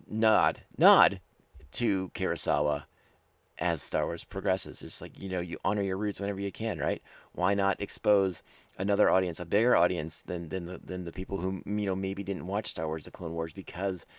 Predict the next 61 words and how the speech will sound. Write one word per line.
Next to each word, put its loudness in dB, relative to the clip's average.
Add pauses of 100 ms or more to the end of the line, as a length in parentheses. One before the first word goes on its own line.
(140)
it -8
was, -2 (220)
quote 2
unquote, 0
"only 6
an 6
animated 4
series," 0
and -2
it -6
doesn't 0
matter 4
that 2
much, -2
quote -2
unquote, -4
to -6 (600)
w-, -8
some -2
of -2
the 2 (280)
r-, -2 (100)
some 10
of 10
the 6
talk 8
I've 6
heard 6
from -4
people -8
on -8
the -12
streets -8
that -4
I 0
don't -6
care 0
for -8 (240)
when -8
I -8
hear -10
it. -18 (680)
You 0
know, -2
obviously 2
The -2
Mandalorian's -2
audience -2
is -12
probably 0
significantly -6
bigger -2
than, -4
than -8
people -10
who -6
maybe -6
watched -6
The -10
Clone -8
Wars. -8